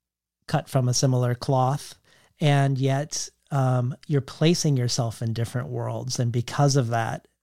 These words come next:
like, so your near future world is gonna produce a different set of problems and, and questions and constraints than a world that's, um,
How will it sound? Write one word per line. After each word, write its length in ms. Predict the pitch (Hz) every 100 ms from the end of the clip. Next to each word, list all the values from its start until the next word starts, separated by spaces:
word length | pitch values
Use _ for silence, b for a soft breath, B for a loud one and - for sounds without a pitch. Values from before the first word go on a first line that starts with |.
| -
like, 180 | 127 107
so 160 | -
your 260 | 123 131 127
near 300 | 127 127 120
future 400 | - 139 135 131
world 400 | 117 113 110 110
is 160 | 135 120
gonna 220 | 123 123
produce 800 | - 123 113 131 123 - - - _ _ _ _ _ _ -
a 80 | 139
different 500 | 117 135 - 123 -
set 220 | 139 117
of 200 | 117 -
problems 580 | - 127 120 117 113 110
and, 160 | 113 117 - -
and 200 | 135 113 - _ _
questions 720 | - 139 - - 120 113 113
and 220 | - 123
constraints 720 | - 110 - - 113 151 147 -
than 180 | 113
a 80 | 117
world 320 | 113 117 110
that's, 400 | 110 117 - - - -
um, 460 | 120 107 110 113